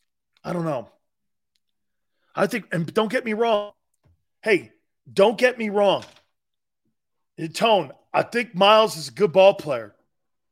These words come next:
But, dude, you got five Pro Bowlers. You got five Pro Bowlers.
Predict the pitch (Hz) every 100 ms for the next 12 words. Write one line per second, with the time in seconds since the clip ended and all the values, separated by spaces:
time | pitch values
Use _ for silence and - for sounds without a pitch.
0 | _ 131 247 247 190 277 220 - - -
1 | 214 220 233 175 220 233 170 113 110 -
2 | - _ _ _ _ _ _ _ _ _
3 | _ _ _ _ _ _ _ _ _ -
4 | 254 233 - - - - 269 214 220 247
5 | 185 127 107 - - -